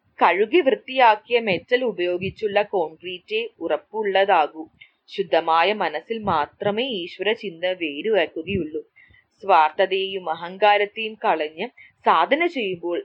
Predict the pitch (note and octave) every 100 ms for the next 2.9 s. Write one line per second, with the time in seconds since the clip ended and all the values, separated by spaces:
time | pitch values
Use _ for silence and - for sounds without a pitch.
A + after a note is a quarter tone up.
0 | E3+ F3+ F#3 G#3 G3 F3 F3+ B3+ D#4 C4+
1 | E3+ E3 E3+ F3+ D#3+ D#3+ - E3+ F3 E3+
2 | E3 D#3 E3+ A#3+ F#3+ D3 D3 D#3